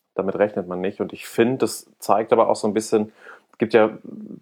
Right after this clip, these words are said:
viele Mannschaften bei diesem Turnier, wo man sagt, da steckt eigentlich individuell gar nicht so wahnsinnig viel drin, aber sie kriegen's halt irgendwie hin, durch das System und durch die, durch die Art, wie sie spielen,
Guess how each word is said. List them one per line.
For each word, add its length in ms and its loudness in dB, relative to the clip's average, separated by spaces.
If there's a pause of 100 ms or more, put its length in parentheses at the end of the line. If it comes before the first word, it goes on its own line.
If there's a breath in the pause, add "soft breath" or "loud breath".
(140)
viele 240 -2
Mannschaften 320 2
bei 60 2
diesem 200 -4
Turnier, 540 2
wo 300 -4
man 300 2
sagt, 280 0
da 100 4
steckt 300 -4
eigentlich 280 -6
individuell 640 2
gar 160 4
nicht 140 -2
so 100 -8
wahnsinnig 420 0
viel 160 -2
drin, 300 2
aber 180 4
sie 120 -4
kriegen's 360 -4
halt 120 -4
irgendwie 240 -2
hin, 340 -2
durch 300 0
das 160 -12
System 340 -2
und 140 0
durch 140 -4
die, 140 -4
durch 200 -6
die 100 -2
Art, 180 0
wie 80 0
sie 100 -4
spielen, 440 -2